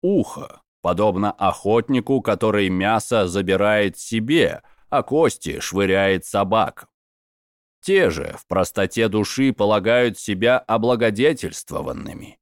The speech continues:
Такова судьба последних денег Асьенто. Зато я счастлив сообщить,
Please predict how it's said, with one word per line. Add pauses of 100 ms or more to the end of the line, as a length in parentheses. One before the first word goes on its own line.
(580)
Такова
судьба
последних
денег (100)
Асьенто. (460)
Зато (180)
я
счастлив
сообщить,